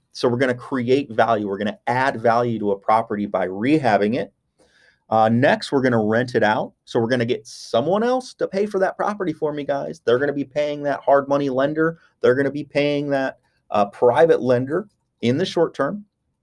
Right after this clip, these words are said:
'cause the next step is refinance. And what I'm gonna do here is I'm gonna find a bank to refinance me out of that more expensive short-term loan, give me a long-term loan with a f-, more favorable interest rate.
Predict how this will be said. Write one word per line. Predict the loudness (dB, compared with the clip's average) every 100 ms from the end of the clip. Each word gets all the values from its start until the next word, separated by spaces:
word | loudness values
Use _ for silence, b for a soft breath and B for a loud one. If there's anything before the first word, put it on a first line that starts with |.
| _ _ _ _
'cause | -2 2
the | 2
next | 2 0
step | -2 -4 -4
is | -8
refinance. | -6 -6 -2 -2 -2 -6 -10 -6
And | -2
what | 0
I'm | 0
gonna | 0 -4
do | -4 -6
here | -2 0 0 -2 B B B
is | 2
I'm | 2 2
gonna | 0
find | 0 -2 -2 -2
a | -4
bank | -4 -2 0 -2 -6 _ -10
to | -6 -6 -6
refinance | -4 -4 -2 -2 0 -4 -4
me | -6 -2
out | 2 2
of | 2
that | 0 -2 -2
more | -2 0 -2
expensive | -6 -6 0 0 0 -6 -6
short-term | -4 -4 -4 -6 -4
loan, | -2 -2 -2 -4 -10 b b b b
give | 0
me | 2 2
a | 2
long-term | 2 2 2 2 0 -2 -4 -2 -2
loan | -2 -2 -4 -4
with | -4 -2
a |
f-, | -6 -4
more | 0 0
favorable | 0 -2 0 0 0 0
interest | -2 -4 -8 0
rate. | 2 2